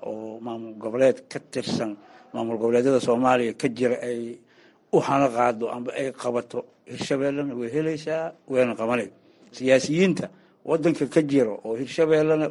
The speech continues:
kulli way wada raalli ay ka yihiin, wayna ictiraafsan yihiin. Odayaashii dhaqanka oo maanta wax ka soo dhisay oo gobolka Hiiraan ka mid ahana waan isla joognay. Wax ka maqnaa oo maanta magac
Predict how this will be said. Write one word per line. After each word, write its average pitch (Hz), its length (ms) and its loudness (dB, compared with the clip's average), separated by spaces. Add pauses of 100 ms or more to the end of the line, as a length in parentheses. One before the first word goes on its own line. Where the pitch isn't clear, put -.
kulli 269 520 -6 (100)
way 135 420 -6
wada 131 360 2 (420)
raalli 139 440 2
ay 127 80 -12
ka 147 100 -12
yihiin, 156 380 -8 (500)
wayna 131 380 -2
ictiraafsan 139 400 -2
yihiin. 170 380 -2 (840)
Odayaashii 170 680 2
dhaqanka 170 600 0
oo 139 120 0
maanta 156 360 0
wax - 180 -4
ka 170 120 -10
soo 147 220 0
dhisay 139 340 -4
oo 123 160 0
gobolka 143 380 2
Hiiraan 131 360 0
ka 139 100 -6
mid 143 160 -2
ahana 127 220 -4
waan 151 200 0
isla 170 240 -2
joognay. 175 420 2 (500)
Wax - 200 -4
ka 170 120 0
maqnaa 147 520 0
oo 113 220 -2
maanta 127 360 -4
magac 135 320 2